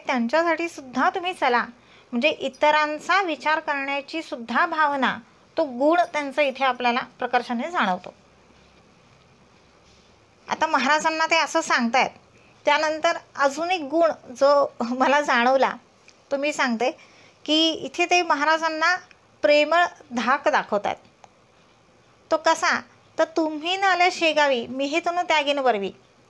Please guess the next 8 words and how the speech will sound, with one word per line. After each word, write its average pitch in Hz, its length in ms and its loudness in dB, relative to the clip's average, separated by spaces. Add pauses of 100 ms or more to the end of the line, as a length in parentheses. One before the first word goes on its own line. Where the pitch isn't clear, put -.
(120)
आमची 262 440 2
संग 339 220 -4
पुरवावी 294 440 2
आळकुणी 247 360 2
गुरुवर्या." 202 420 0 (680)
इथे 294 200 0
महाराजांना 302 840 0
ते 330 340 -4